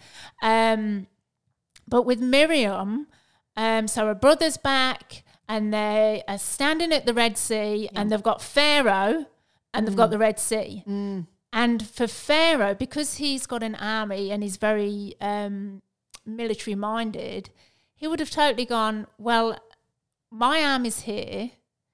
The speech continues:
Speaker 2: Mm.
Speaker 1: the Red Sea's in front of you, you've just fell into a trap. You're
Speaker 2: Mm.
Speaker 1: gonna go back to Egypt, right?"
Speaker 2: Yep, yep.
Speaker 1: So, you know, put, I've just always put myself in their place.
Speaker 2: Yeah.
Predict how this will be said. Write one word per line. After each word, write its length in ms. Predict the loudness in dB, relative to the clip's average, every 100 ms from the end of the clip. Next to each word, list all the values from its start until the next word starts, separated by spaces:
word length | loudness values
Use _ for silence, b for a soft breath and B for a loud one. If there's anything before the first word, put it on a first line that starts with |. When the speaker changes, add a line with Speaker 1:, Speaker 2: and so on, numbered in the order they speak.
| -20
Speaker 2:
Mm. 320 | -20 -20 -10
Speaker 1:
the 120 | -2
Red 260 | 4 4 4
Sea's 300 | 2 2 2
in 80 | -2
front 320 | -4 -6 -6
of 60 | -6
you, 180 | -6 -6 -8
you've 160 | -10 -6
just 180 | -6 -4
fell 140 | -4
into 240 | -6 -8
a 40 | -10
trap. 460 | -10 -10 -10 -16 -20 _ _ -6
You're 220 | 0 2
Speaker 2:
Mm. 60 |
Speaker 1:
gonna 200 | 2 2
go 140 | 0 0
back 200 | -2 -4
to 140 | -8
Egypt, 400 | -8 -8 -12 -14 -10
right?" 300 | -6 -4 -4
Speaker 2:
Yep, 120 | -6 -12 _
yep. 120 | -8 -2
Speaker 1:
So, 320 | 0 0 -4 -12 -10
you 100 | -8
know, 120 | -6
put, 340 | 2 2 2 _ _ 0
I've 180 | 2 2
just 200 | 0 0
always 300 | 4 4 4
put 460 | -2 -4 -4 -8 _ -10
myself 600 | -6 -4 -4 -4 -4 -6
in 260 | -4 -2 -4
their 260 | -4 -6 -8
place. 560 | -10 -10 -8 -8 -12 -10
Speaker 2:
Yeah. 280 | -8 -8